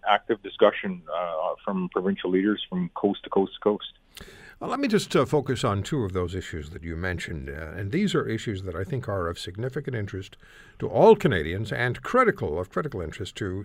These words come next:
Speaker 2: to many. The first one is the equalization formula issue, which pits at its most fundamental now, today, I think, Western Canada, particularly Alberta,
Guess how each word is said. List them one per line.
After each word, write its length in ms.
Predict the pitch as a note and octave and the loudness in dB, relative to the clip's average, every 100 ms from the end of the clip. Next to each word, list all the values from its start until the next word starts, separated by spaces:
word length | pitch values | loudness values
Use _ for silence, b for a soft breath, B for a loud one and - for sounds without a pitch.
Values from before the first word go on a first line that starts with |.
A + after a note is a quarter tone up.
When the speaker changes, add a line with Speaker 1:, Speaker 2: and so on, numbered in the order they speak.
| - | -6
Speaker 2:
to 100 | A2 | -2
many. 320 | B2+ D#2+ C#2 B B B B B | 0 -2 -4 B B B B B
The 80 | - | -2
first 260 | G#2 A3 - | 4 4 4
one 140 | D#3+ | 2
is 120 | A#2+ | 2
the 80 | A2+ | 0
equalization 880 | A#2+ B2 A2 F#2+ F#2+ D#2+ - D2+ D2 - - | -4 -2 -2 -2 -4 -6 -8 -8 -8 -14 -8
formula 460 | - F#2 D2 D2 A1+ | -4 -2 -2 -6 -6
issue, 480 | G#2+ - D#2 C2 B1 - b b b b b | -8 -8 -8 -8 -10 -14 b b b b b
which 500 | B2+ C#3 - - - - - | 2 2 0 -2 -8 -14 -6
pits 580 | - G#3 - - - - - _ _ _ _ _ _ - | 0 0 0 -6 -6 -10 -18 _ _ _ _ _ _ 0
at 80 | D3 | 2
its 480 | E3 - - - - | 2 -2 -6 -10 -4
most 260 | C3+ C#3 - | -2 -2 -2
fundamental 480 | C3 A#2 D2+ F2 D3+ - _ | -2 0 -2 -4 -6 -14 _
now, 380 | - G2+ C2+ C#2+ - | 0 2 0 -4 -8
today, 420 | B2+ E2+ D#2 A#2+ - | -4 -2 -2 -8 -8
I 80 | - | -6
think, 320 | A2+ G2 - - b b b b b | -4 -4 -8 -18 b b b b b
Western 400 | G2+ B2+ D#3 G3+ | 0 0 4 2
Canada, 340 | D3 E2+ F#2+ C3+ | 4 2 0 -2
particularly 560 | A#2+ - D3 A#2+ A2 | -4 -2 0 2 2
Alberta, 420 | F#2 D#2+ D2 G2 | 2 0 -2 -4